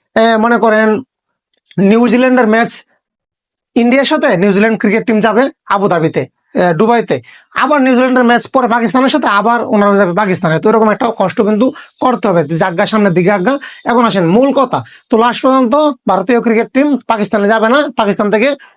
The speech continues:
এটা হাইব্রিড মডেলের করা হয়েছে। ইন্ডিয়ার ম্যাচগুলো হবে দুবাইতে, পাকিস্তানের ম্যাচগুলো হবে পাকিস্তানে, অন্যান্য ম্যাচগুলো হবে, বাকি টিমের ম্যাচগুলো হবে পাকিস্তানে। তো এই একটা অবস্থা।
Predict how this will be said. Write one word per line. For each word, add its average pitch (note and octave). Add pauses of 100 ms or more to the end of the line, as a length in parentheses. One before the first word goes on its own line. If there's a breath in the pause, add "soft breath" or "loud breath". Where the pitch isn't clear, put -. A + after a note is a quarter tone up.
এটা -
হাইব্রিড G3+
মডেলের G#3
করা G3+
হয়েছে। C#3+ (1500)
ইন্ডিয়ার A#3+
ম্যাচগুলো A#3+
হবে B3+ (140)
দুবাইতে, A#3 (260)
পাকিস্তানের A3+
ম্যাচগুলো A3
হবে C4+ (480 soft breath)
পাকিস্তানে, F#3+
অন্যান্য G3
ম্যাচগুলো G3+
হবে, A#3 (400 loud breath)
বাকি G3
টিমের G#3
ম্যাচগুলো G#3
হবে G#3 (380)
পাকিস্তানে। F#3
তো C4
এই C4+
একটা B3+
অবস্থা। A3